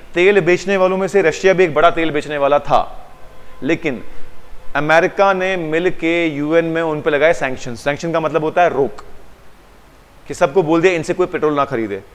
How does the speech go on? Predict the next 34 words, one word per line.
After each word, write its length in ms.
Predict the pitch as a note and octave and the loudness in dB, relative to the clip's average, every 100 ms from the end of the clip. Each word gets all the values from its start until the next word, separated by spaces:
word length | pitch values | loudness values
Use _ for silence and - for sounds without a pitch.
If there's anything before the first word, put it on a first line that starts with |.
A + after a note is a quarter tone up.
| - - | -20 -8
तो 160 | E3+ - | -6 2
ऑयल 200 | E3 G3 | 4 4
की 100 | F#3+ | 2
सप्लाई 300 | - F3 G3 | 2 6 4
कम 200 | G3 A3 | 6 4
हो 160 | G3 D3 | 4 0
गई, 160 | G#2 E2+ - - - - - - - - | -2 -6 -8 -8 -10 -14 -18 -20 -20 -10
सप्लाई 240 | A#2 C#3 | -2 -2
कम 100 | D3 | -2
होने 160 | C#3+ D3+ | -4 -2
की 60 | D3+ | -2
वजह 100 | D3+ | 0
से 120 | E3+ | 0
प्राइस 420 | D3 G3 - - - - - - - - | 2 2 0 -10 -20 -20 -18 -14 -10 -8
बढ़ 100 | - | -6
गई। 80 | - - - - - - - - - - - - - - - - - | -8 -10 -10 -10 -8 -6 -6 -10 -12 -14 -14 -12 -10 -10 -10 -10 -6
आपने 140 | B2 D#3+ | -4 -4
सुना 200 | F3 F3+ | 0 2
होगा 200 | E3+ F3 | 2 2
दो 180 | D3 | 2
हज़ार 140 | D3 E3+ | 2 0
चौदह 320 | D3+ C#3 D3+ | 0 0 0
में 220 | C#3+ F3+ - - - C#3 | -2 -8 -14 -20 -8 -2
ऑयल 140 | D3+ | 0
की 100 | D3+ | 0
प्राइसेस 240 | D#3+ D#3 D3+ | -2 -2 -4
सबसे 220 | D3+ F3 | -6 -4
कम 140 | D#3+ | -4
हो 100 | C#3 | -2
गई 120 | A2+ | -4
थी 100 | A2+ | -4
इंटरनेशनल 400 | C#3+ D3+ C#3+ C3+ | -4 -4 -4 -4
लेवल 140 | A2 F#2 | -6 -6
पे। 140 | - | -10